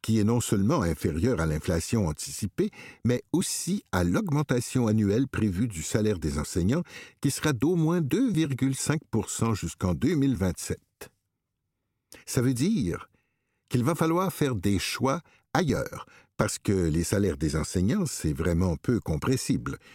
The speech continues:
souligne l'économiste principal et directeur adjoint de l'I D Q, Simon Savard. Il est donc faux de penser que Québec pourra ralentir les dépenses en éducation sans impacter le service aux élèves,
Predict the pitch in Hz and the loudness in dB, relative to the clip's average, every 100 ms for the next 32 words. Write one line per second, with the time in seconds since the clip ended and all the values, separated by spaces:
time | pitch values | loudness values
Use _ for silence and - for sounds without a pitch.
0 | - _ - - 92 90 80 - 80 78 | -20 _ -4 0 2 2 0 0 0 2
1 | 85 - - 87 - 85 107 101 78 76 | 0 -2 -2 -4 -2 -2 0 2 0 0
2 | 85 80 - 76 82 76 85 90 71 69 | -2 -2 -2 -2 -2 -2 0 0 0 -2
3 | 92 98 113 - 180 - - - 113 107 | -2 -2 -4 -4 -8 -6 -8 -2 0 0
4 | - 135 127 - - _ _ _ _ _ | -2 -6 -6 -8 -14 _ _ _ _ _
5 | _ _ _ _ _ - - - 143 208 | _ _ _ _ _ -18 -6 0 0 2
6 | 165 139 - - 95 - _ - - _ | 2 0 -2 -2 -2 -2 _ -20 -20 _
7 | 139 - 170 170 - 180 - - - 156 | -2 0 0 0 0 -2 0 -2 -2 2
8 | 123 - - 143 131 131 127 190 202 190 | 0 -2 0 2 4 4 2 2 2 0
9 | 170 - 196 117 87 80 92 - 98 92 | -2 -2 0 2 2 2 0 2 0 0
10 | 78 80 80 76 104 92 - 135 180 - | 0 0 -2 -4 0 0 0 0 -2 -4
11 | - _ _ _ - - 214 123 113 - | -20 _ _ _ -4 0 2 2 0 0
12 | - - 160 92 - 104 107 127 90 - | -2 -2 0 0 0 0 0 0 -2 0
13 | 82 67 62 - | 0 0 -6 -14